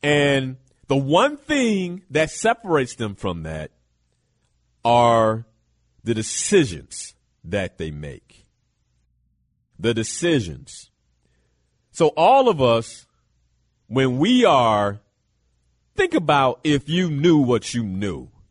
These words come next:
at the age of twenty. Like, how you would have changed your decisions, like, the impact, the things you would have done with your life. I imagine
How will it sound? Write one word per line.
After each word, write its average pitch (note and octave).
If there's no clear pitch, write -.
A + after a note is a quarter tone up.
at A2
the -
age G#2
of D#2+
twenty. -
Like, D#3
how A#3+
you A#3
would G3
have D3
changed D#3+
your B2
decisions, G2
like, D3
the D3+
impact, F#3
the B2
things F#3+
you E3
would D#3
have B2
done A#2
with F#2+
your E2+
life. D#2
I D#3
imagine D#3